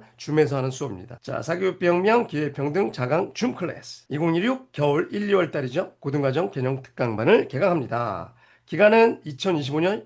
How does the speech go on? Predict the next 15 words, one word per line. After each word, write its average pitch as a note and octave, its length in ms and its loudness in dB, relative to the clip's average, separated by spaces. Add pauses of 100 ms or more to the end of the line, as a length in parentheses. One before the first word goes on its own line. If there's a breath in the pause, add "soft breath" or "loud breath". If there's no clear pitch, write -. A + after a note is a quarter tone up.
일월 E3+ 240 -2
일일부터 C#3 560 -2
이월 C#3+ 420 -2
이십팔 B2+ 360 -12
일까지. F#2+ 340 -14
그러니까 C3+ 340 -6
자세한 D3+ 340 4
시간표는 F#3 680 2
공통 A#3+ 420 4
수학 F#3 260 6
원 F3 180 8
있죠? F#3+ 400 -4
이거는 A3 260 4
뭐 D#3 140 2
이제 D3 400 -4